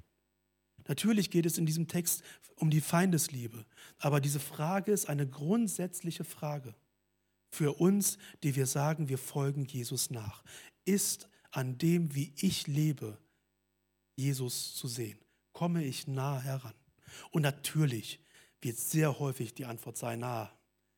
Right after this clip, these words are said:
heute war es nicht so nah.“ Das ist doch natürlich. Aber es wird Tage geben, wo es gelungen ist.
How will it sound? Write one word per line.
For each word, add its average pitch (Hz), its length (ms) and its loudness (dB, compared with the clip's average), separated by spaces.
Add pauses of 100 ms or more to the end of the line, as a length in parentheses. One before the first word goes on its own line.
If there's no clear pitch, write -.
(460)
heute 131 240 -2
war 113 140 -2
es - 120 -8
nicht 120 160 -6
so 120 120 -8
nah.“ - 280 -16 (2250)
Das 139 100 -4
ist 151 140 0
doch 139 80 0
natürlich. 135 640 -2 (2750)
Aber 165 160 -2
es 170 80 -4
wird 180 140 0
Tage 175 260 0
geben, 160 260 2
wo 170 80 2
es 165 120 0
gelungen 175 400 2
ist. - 300 -10